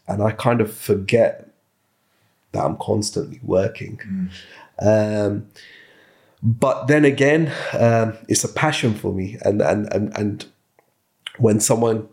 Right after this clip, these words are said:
Speaker 1: turns around and says, "Jay, you know, you're smashing it. You know, you're, you're doing really well. You started this from nothing." And that's, like, the best compliment in the world to me.
Speaker 2: Yeah.
Speaker 1: But if I could,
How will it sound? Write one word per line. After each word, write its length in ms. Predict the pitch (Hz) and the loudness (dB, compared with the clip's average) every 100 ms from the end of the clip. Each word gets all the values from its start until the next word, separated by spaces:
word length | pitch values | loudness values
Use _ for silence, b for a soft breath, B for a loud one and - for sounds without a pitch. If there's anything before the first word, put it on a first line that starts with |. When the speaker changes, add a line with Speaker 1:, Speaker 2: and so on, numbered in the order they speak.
| B B B B B B B _ - | B B B B B B B _ -4
Speaker 1:
turns 360 | - 127 120 107 | 2 4 4 2
around 240 | 117 113 | 2 4
and 120 | 104 | 2
says, 400 | 95 110 107 104 B B B B | 2 2 2 0 B B B B
"Jay, 320 | - 107 104 101 | -4 -2 -2 0
you 80 | 120 | 0
know, 120 | 135 127 | 2 0
you're 140 | 127 | -6
smashing 500 | - - - - - | -8 -6 -6 -6 -8
it. 200 | 57 - _ _ | -10 -14 _ _
You 100 | - | -4
know, 200 | 98 95 | -2 0
you're, 180 | 98 101 | 0 0
you're 180 | 110 107 | 2 0
doing 240 | 110 110 | 2 0
really 220 | 101 98 | 0 0
well. 280 | 95 95 92 | 0 -2 -4
You 120 | 95 | -6
started 400 | 101 - 113 87 95 | -4 0 2 2 -2
this 120 | - | -8
from 160 | 87 85 | -8 -6
nothing." 400 | 101 - - - | -6 -6 -8 -2
And 100 | 101 | 0
that's, 260 | 120 - | 0 -2
like, 200 | 113 - | -4 -6
the 60 | - | -10
best 360 | - 98 - | -6 -4 -4
compliment 460 | - 98 98 98 87 | -4 -6 -6 -8 -8
in 80 | 90 | -8
the 80 | 95 | 0
world 280 | 98 110 - | 0 0 -4
to 60 | |
me. 140 | 82 87 | -12 -14
Speaker 2:
Yeah. 140 | 85 - _ | -16 -20 _
Speaker 1:
But 140 | - - | -2 0
if 120 | 135 | 2
I 100 | 147 | 0
could, 220 | 143 139 | 0 -6